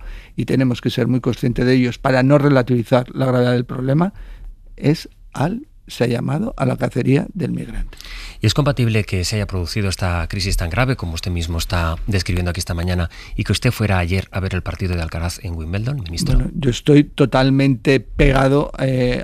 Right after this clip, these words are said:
Speaker 1: al trabajo diariamente. El sábado estuve toda la noche, como no puede ser, como el viernes, como el jueves, pendiente de Torre Pacheco, de todos los medios, eh, necesarios y precisos, y ayer,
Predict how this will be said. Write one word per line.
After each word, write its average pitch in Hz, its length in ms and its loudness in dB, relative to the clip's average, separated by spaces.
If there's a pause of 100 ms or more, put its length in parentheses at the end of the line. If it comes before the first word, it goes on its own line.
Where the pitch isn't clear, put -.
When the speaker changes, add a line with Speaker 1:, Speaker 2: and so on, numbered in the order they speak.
Speaker 1:
al 123 560 0
trabajo 127 580 2
diariamente. 131 580 2
El 131 100 0
sábado 131 460 2
estuve 127 400 2 (280)
toda 143 240 6
la 127 160 4
noche, 139 480 -2 (100)
como 120 220 -2
no 131 160 -4
puede 131 300 -4
ser, 135 280 0
como 135 200 -4
el 127 80 0
viernes, 135 420 2
como 143 180 6
el 131 60 8
jueves, 131 400 0
pendiente 139 400 -4
de 139 80 -2
Torre 131 240 -4
Pacheco, 135 540 -2 (360)
de 143 140 4
todos 135 320 6
los 131 160 8
medios, 123 440 2
eh, 127 220 0
necesarios 127 720 -2
y 151 100 0
precisos, 139 500 -4 (340)
y 143 120 2
ayer, 127 360 2